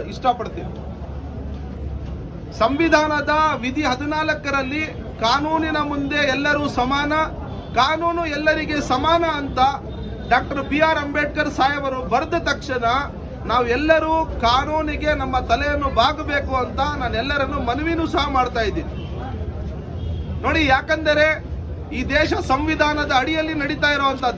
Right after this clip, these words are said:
ದೇಶ. ಈ ದೇಶದಲ್ಲಿ ಏನೇ ನಾವು ಸ್ಥಾಪನೆ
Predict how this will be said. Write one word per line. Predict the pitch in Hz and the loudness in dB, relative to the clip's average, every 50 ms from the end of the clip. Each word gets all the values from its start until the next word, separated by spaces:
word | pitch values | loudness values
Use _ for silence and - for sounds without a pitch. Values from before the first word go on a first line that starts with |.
| 214 247 | 0 0
ದೇಶ. | 277 277 - 285 285 - - - - - - - - - - - - - - - - - - - 240 | 0 0 0 0 0 0 -2 -4 -8 -12 -12 -12 -12 -12 -10 -10 -10 -10 -10 -12 -12 -10 -10 -8 -6
ಈ | 262 - - 247 | -6 -2 0 2
ದೇಶದಲ್ಲಿ | 294 311 302 - 453 453 311 294 294 302 302 311 320 320 320 - - - - - - - - - - - - - - 196 247 | 4 4 4 2 0 2 2 2 2 2 2 0 0 0 -2 -4 -6 -10 -12 -12 -10 -10 -10 -10 -10 -10 -10 -6 -2 2 2
ಏನೇ | 302 320 339 339 339 330 | 4 6 6 6 4 4
ನಾವು | 320 320 320 330 320 - | 2 0 0 -2 -4 -4
ಸ್ಥಾಪನೆ | - - 269 277 311 302 302 320 311 | -2 2 2 2 2 2 0 -2 -2